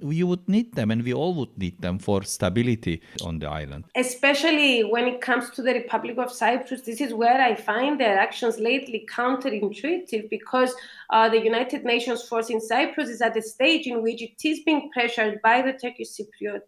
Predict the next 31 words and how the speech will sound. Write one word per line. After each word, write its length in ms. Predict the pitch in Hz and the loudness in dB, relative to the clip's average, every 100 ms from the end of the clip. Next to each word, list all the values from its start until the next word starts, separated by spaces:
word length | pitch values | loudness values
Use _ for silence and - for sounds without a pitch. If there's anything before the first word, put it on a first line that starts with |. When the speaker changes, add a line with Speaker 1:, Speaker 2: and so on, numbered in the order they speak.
| _ | _
Speaker 2:
uh, 180 | 202 208 | 2 6
leadership. 600 | 202 220 226 220 - 285 349 - - - | 6 6 6 4 0 -2 -2 -10 -20 -14
There 420 | 214 233 214 214 | 2 6 6 8
are, 300 | 220 233 233 | 8 6 6
uh, 420 | 226 220 220 220 | 6 8 6 4
the, 360 | 226 220 220 208 | 2 2 2 0
the 120 | 208 208 | -2 -2
demands 420 | 202 220 233 - | 0 0 0 -2
for 180 | 240 214 | -4 0
them 240 | 220 220 - | 0 0 -4
to 80 | 214 | -4
leave 300 | 208 277 254 | 0 0 2
unless 380 | 226 220 220 220 | 4 4 2 0
they 120 | 214 | -4
sign 420 | 214 208 208 208 | 0 0 0 0
the 100 | 208 | -2
sofa 460 | 196 220 226 269 262 | -2 -2 0 2 2
agreement, 380 | 262 262 254 226 | 0 0 0 0
or 100 | 214 | 0
at 180 | 208 220 | 0 -2
least 140 | 226 - - | -8 -8 -2
some 200 | 214 220 | -2 0
sort 220 | 233 226 | -6 -4
of 100 | 208 | -2
an 120 | 208 | 0
agreement 600 | 196 196 214 226 220 214 - - - | 0 2 2 4 2 -2 -8 -20 -12
with 220 | 208 254 254 | 0 2 2
the 120 | 247 | 2
Turkish 360 | 233 226 220 | 0 -4 -4
Cypriot 340 | 233 233 226 220 | -6 -2 -2 2
leadership 420 | 214 214 214 220 | 2 2 -2 -8